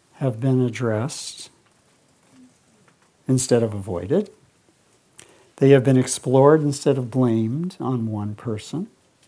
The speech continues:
They have been resolved by leading to new agreements that the people have made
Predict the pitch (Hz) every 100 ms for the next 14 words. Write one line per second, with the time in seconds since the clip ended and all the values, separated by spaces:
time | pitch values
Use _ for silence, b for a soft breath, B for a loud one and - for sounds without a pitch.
0 | _ _ _ b b b b b - 139
1 | 135 123 127 127 123 120 107 117 110 131
2 | 185 - - - _ _ _ _ - _
3 | _ _ _ 131 143 139 165 160 139 127
4 | 123 131 131 127 123 120 127 - 131 117
5 | 110 107 110 123 139 160 170 180 135 143
6 | 127 117 107 110 - - 110 107 - -
7 | 107 107 113 113 98 95 92 101 147